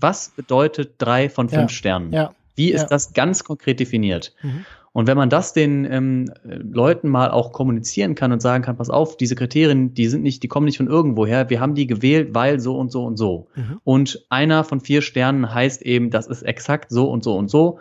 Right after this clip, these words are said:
Speaker 1: und drei von vier Sternen heißt, es ist exakt so und so und so.
Speaker 2: Mhm.
Speaker 1: Also eine gewisse Systematik dahinter legt, die halt
Speaker 2: Mhm.
Speaker 1: aus der Wissenschaft dann kommt,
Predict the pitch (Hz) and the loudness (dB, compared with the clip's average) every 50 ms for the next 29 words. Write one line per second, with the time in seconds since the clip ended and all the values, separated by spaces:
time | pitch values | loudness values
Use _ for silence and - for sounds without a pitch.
0 | - _ - 113 110 - 110 120 139 - 147 135 127 - 131 127 - - 131 123 | -16 _ -10 -6 -2 0 2 2 2 2 -2 -4 -2 -2 -2 -2 -2 -2 -2 -2
1 | 120 110 113 113 117 120 117 117 110 - - 117 117 - - 117 - - - 110 | 0 0 0 0 0 0 0 -4 -6 -6 -6 -8 -8 -8 -10 -10 -6 -4 -4 -4
2 | 110 - _ - - 110 107 104 107 101 101 101 95 92 92 95 104 95 87 - | -4 -4 _ -6 -4 -2 -2 -2 -4 -4 -4 -4 -2 -2 2 2 2 2 2 0
3 | _ _ - 123 117 107 127 165 101 98 104 110 104 110 110 135 131 - 120 104 | _ _ -12 -10 -8 -8 -4 -2 0 0 2 2 2 4 2 2 2 2 0 0
4 | 98 120 117 - 127 110 104 107 113 135 135 - 117 98 - - - - 92 107 | 0 -2 -2 0 2 2 4 4 2 2 0 -2 -6 -8 -10 -10 -8 -4 -2 -2
5 | 117 113 104 95 98 101 113 135 127 - 120 110 - 139 196 240 107 101 127 127 | -2 -2 -2 -2 0 0 0 0 0 -2 -4 -4 -2 -2 -2 -2 -2 -2 -2 -2
6 | - 135 - - 113 - - 101 - - 131 143 170 185 - | -2 -4 -2 -4 -4 -4 -6 -10 -4 0 0 0 0 0 -4